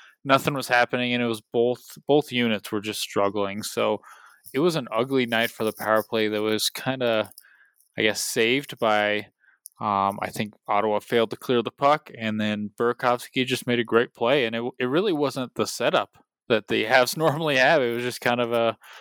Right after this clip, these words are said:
free-flowing play, and maybe <laughs> that's exactly what they needed to get out of that setup that's just not working right now. So,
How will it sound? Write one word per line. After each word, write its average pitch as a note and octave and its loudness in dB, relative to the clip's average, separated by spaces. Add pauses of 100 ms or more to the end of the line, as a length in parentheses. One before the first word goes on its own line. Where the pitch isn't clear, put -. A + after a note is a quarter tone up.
(120)
free-flowing B2 0
play, C#3+ 0
and A2 -4
maybe A2 0
<laughs> G#2 -10
that's - 0
exactly C#3 2
what B2 -2
they A2 0
needed A#2 -2
to G#2 -4
get G#2+ 0
out A2 2
of G#2+ 0
that G#2+ -2
setup A#2 0
that's - -4
just - -10
not G#2+ 0
working A2 -2
right G2 -2
now. G#2+ 0
So, - 0